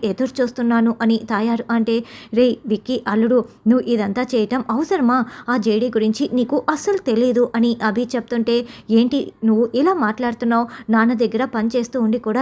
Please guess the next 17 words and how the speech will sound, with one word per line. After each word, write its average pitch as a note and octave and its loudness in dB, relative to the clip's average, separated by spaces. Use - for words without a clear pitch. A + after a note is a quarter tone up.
నువ్వు A#3+ 2
ఏమీ G4 2
నేర్చుకోలేదా? A#3 0
నాన్నని A3+ 4
చంపిన A3 -2
ఆ A#3 0
జేడీ A3 0
ప్రాణాలు A3+ 0
నా E4+ -2
చేతులతో B3 0
నేను A#3 2
తీసేస్తాను, A#3 -2
అప్పుడు A#3 2
నేను A3+ 4
జైలుకు A3+ -2
వెళ్తాను, A3+ -2
నాకు A3 0